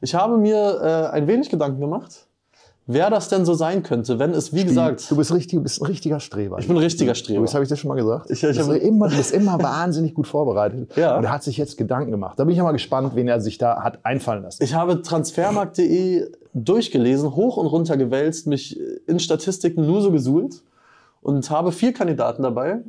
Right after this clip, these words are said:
Speaker 1: Und ich starte mal mit dem ersten. Es geht um die Sturmspitze.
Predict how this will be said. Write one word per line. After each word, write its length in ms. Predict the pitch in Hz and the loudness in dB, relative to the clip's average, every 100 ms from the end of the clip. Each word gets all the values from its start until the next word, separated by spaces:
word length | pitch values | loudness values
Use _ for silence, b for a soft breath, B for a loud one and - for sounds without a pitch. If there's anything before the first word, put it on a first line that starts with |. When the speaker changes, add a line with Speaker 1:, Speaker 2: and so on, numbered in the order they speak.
| - | -6
Speaker 1:
Und 280 | 143 143 - | -2 -2 -4
ich 120 | 135 | -4
starte 340 | 165 175 - | 0 -2 -2
mal 80 | 165 | -2
mit 160 | 156 139 | -2 -2
dem 100 | 131 | -2
ersten. 560 | 127 160 - 208 240 - B B B B B B B _ _ _ _ - | -2 -4 -6 -6 -6 -10 B B B B B B B _ _ _ _ -6
Es 160 | - | -2
geht 180 | 202 220 | 0 2
um 80 | 196 | 2
die 60 | 165 | 2
Sturmspitze. 640 | 190 208 208 220 220 247 | 2 0 0 -4 -4 -8